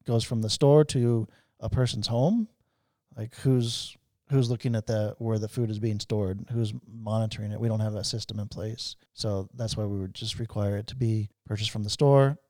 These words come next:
brought to the event, and then when it's at the event, of course, it can be properly monitored,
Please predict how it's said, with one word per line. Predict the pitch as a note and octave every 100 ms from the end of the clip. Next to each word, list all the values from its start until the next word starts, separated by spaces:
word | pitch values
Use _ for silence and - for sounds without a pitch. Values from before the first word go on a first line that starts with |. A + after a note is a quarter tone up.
| -
brought | A#2+ G#2 -
to | A#2+
the | A#2
event, | A2+ A2+ A2+ A2+ - - _ _ -
and | A2+ G2+
then | G#2 G2+ G2+ G2 - -
when | A2+
it's | G2
at | A2 G2+
the | A2+
event, | G#2 D3+ A#2+
of | A2
course, | - A2 A2+
it | B2
can | - A2 G2+
be | G#2 G#2 G2+ _ -
properly | A2+ G#2+ A2 G#2+
monitored, | A2 A#2 G#2+ G#2 A2